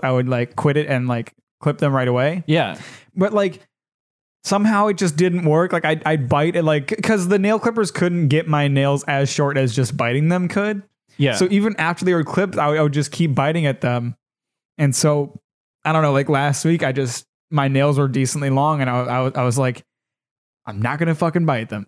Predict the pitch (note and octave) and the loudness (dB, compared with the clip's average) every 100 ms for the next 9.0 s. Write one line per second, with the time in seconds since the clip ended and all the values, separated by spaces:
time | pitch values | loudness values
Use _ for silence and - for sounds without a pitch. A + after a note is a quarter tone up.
0 | - G#2+ A2 B2 D#3 F#3 E3+ F3+ F#3 F3 | -8 -4 0 0 0 -2 -2 -2 -2 -2
1 | C3+ G#2+ A2 C3+ E3+ F#3 G#3 G#3 G3 G3+ | -2 -2 0 2 2 0 -2 0 0 0
2 | G3 E3 D3+ B2 C#3 C3 - C#3+ - D#3+ | 0 0 -2 -2 0 -2 0 -4 0 -2
3 | D3 C#3+ G3+ F#3+ F#3 F#3+ F3+ D#3 D3+ E3+ | 0 0 0 0 0 0 2 0 2 0
4 | G#3 F#3 F#3+ F#3 F3 E3+ D#3+ D#3+ C#3+ - | 2 2 2 2 2 2 2 2 0 0
5 | D3 C3+ D3 D#3 C#3+ C#3+ C#3+ C#3 C#3 - | 0 0 -2 0 0 0 0 -2 -2 -2
6 | D3+ C#3+ C3 C#3 B2+ B2+ B2+ C3 B2 A#2+ | -2 0 0 -2 0 0 0 -2 -2 -2
7 | F#3+ - - F3 D#3+ D#3 D3 C#3+ C#3 B2+ | -4 -4 -4 0 0 2 0 0 -2 0
8 | B2+ B2+ C3 - B2 B2 A#2+ A#2 A2 A#2 | 0 0 -2 -4 -2 -2 -4 -6 -8 -10